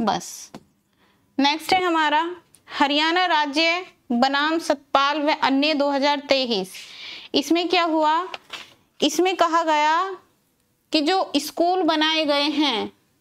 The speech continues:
जो स्कूल हैं, उनमें खेल के मैदान जरूरी हैं, खेल के मैदान होने चाहिए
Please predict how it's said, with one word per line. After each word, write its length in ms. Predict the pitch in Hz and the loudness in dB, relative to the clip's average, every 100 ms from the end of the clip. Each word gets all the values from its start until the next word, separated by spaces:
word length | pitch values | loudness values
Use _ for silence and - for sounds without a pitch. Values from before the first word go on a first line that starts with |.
| _ _ _ | _ _ _
जो 220 | 254 247 285 277 | -2 0 2 0
स्कूल 400 | 269 285 311 349 | -4 0 0 2
हैं, 500 | 302 285 277 349 - _ _ - _ _ _ | 0 0 0 -2 -8 _ _ -20 _ _ _
उनमें 400 | - 294 320 370 | -2 0 0 0
खेल 280 | 359 311 302 | 0 0 0
के 160 | 294 320 | 0 0
मैदान 540 | 311 285 277 285 359 480 _ - _ _ _ _ - - | 2 0 0 0 -2 -6 _ -20 _ _ _ _ -10 -2
जरूरी 520 | 226 269 294 302 285 | 2 2 2 2 0
हैं, 340 | 254 202 - - _ _ _ - - - _ - | 0 -2 -4 -12 _ _ _ -20 -20 -20 _ -4
खेल 340 | - 277 269 | 0 0 0
के 100 | 285 | 0
मैदान 560 | 294 269 254 254 294 427 - _ - - _ _ _ _ _ _ _ _ _ _ _ - _ _ _ _ _ _ _ _ _ _ _ _ _ _ - - _ _ - | 0 0 0 0 0 -4 -8 _ -20 -20 _ _ _ _ _ _ _ _ _ _ _ -20 _ _ _ _ _ _ _ _ _ _ _ _ _ _ -20 -20 _ _ -2
होने 280 | 294 294 285 | 0 2 0
चाहिए 500 | 277 247 220 190 175 | 0 0 0 0 0